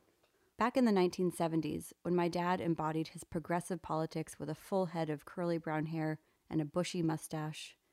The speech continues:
he helped craft health policy inside the halls of Maine State House. Decades later, within days of his neck surgery, lawmakers there proposed a radical shift in the state's approach to life's end,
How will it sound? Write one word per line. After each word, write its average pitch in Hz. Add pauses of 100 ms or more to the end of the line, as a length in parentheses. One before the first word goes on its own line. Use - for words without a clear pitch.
(180)
he 202
helped 220
craft 208
health 208
policy 147
inside 160
the 165
halls 156
of 160
Maine 156
State 160
House. - (800)
Decades 226
later, 170
within 170
days 190
of 180
his 175
neck 165
surgery, 165 (480)
lawmakers 190
there 170
proposed 170
a 170
radical 196
shift -
in 165
the 165
state's -
approach 156
to 185
life's 165
end, -